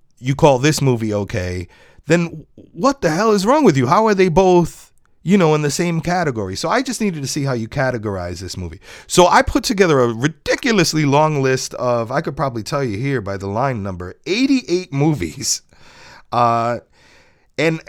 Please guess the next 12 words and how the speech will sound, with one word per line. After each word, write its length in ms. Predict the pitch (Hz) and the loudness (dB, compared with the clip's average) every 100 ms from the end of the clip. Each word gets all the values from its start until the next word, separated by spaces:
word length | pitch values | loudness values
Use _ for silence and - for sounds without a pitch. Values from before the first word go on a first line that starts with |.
| - | -4
I 120 | 131 165 | 0 2
put 240 | - 202 | 2 2
them 160 | 196 170 | 2 0
in 80 | |
order 300 | 160 160 196 | 2 2 2
of 160 | 233 170 | 0 0
date 320 | 143 143 139 | -2 -2 -2
because 300 | 127 127 135 | -6 -4 -2
I'm 140 | 131 127 | -2 -4
meticulous 640 | - 175 - 190 190 - - | -4 -6 0 2 2 0 0
and 120 | 254 | 0
obsessive. 600 | - - 110 - 147 - | 0 -2 -2 -2 -4 -6